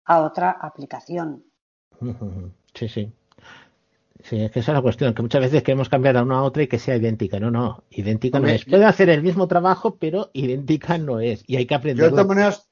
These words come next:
Speaker 3: todas estas cosas sí las he apuntado y ya les he hecho un primer correo a los de Signal, que me ha dado un buen contacto este hombre, el Piraña. Vamos, el contacto cualquiera, pero me dio el de una persona que él conoce.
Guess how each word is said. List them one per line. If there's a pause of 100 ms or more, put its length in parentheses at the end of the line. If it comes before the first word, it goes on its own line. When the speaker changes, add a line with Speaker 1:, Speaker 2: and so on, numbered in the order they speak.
(120)
Speaker 3:
todas
estas
cosas
sí
las
he
apuntado
y
ya
les
he
hecho
un
primer
correo
a
los
de
Signal,
que
me
ha
dado
un
buen
contacto
este
hombre,
el
Piraña. (480)
Vamos,
el
contacto
cualquiera,
pero
me
dio
el
de
una
persona
que
él
conoce.